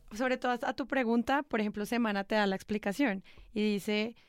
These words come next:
Aida Merlano estaba en una macabra cárcel donde el régimen venezolano tortura a sus enemigos. Por eso sorprende cuando Aida Merlano, supuestamente recluida en esta prisión, aparece ante las cámaras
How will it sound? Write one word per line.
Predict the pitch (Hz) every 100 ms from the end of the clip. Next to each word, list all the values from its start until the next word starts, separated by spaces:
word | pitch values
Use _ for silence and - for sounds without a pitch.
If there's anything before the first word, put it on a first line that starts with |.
| _ _ _ _
Aida | 220 240
Merlano | 262 277 247 214
estaba | - 233
en | 240
una | 254
macabra | 247 214 220 208 214 233
cárcel | 240 214 - 208 214 -
donde | 214 202
el | 196
régimen | 196 190 202 214
venezolano | 220 220 202 190 190
tortura | 190 208 190 - 247 202
a | 190
sus | 185 180
enemigos. | 190 190 208 185 196 - - _
Por | 247
eso | 269 339
sorprende | 392 254 240 240
cuando | 277 254 233 262
Aida | 233 214
Merlano, | 226 254 226 190 202 302
supuestamente | 208 202 - 214 233 277
recluida | 269 240 208 202 185 190
en | 214
esta | - 240
prisión, | 262 254 277 254 - - -
aparece | 226 226 214 208
ante | 226
las | 226 220
cámaras | 214 196 196 202 208